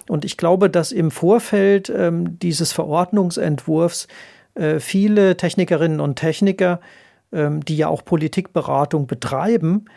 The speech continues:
äh, gewarnt haben, auf so eine Idee zu kommen. Aber das hat offensichtlich, ähm, dann, äh, doch nicht davon abgehalten, die Kommission einen solchen, äh,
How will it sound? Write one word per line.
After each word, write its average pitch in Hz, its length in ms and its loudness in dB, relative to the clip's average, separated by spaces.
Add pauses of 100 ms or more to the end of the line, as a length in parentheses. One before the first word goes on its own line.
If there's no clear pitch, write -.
(380)
äh, 156 260 -2 (240)
gewarnt 156 560 0
haben, 202 320 -2 (220)
auf 165 180 -2
so 185 120 0
eine 170 120 2
Idee 165 340 0
zu 175 140 -4
kommen. 156 440 -2 (140)
Aber 160 240 0
das 156 180 -4
hat 156 140 -2
offensichtlich, 147 960 -2 (500)
ähm, 135 480 -2 (120)
dann, 147 500 -2 (260)
äh, 139 300 -4 (120)
doch - 360 -2 (600)
nicht 143 140 -4
davon 151 240 -2
abgehalten, 143 800 -4 (460)
die 143 60 -4
Kommission 139 720 -2
einen 139 300 -2
solchen, 139 520 -2 (220)
äh, 139 280 -4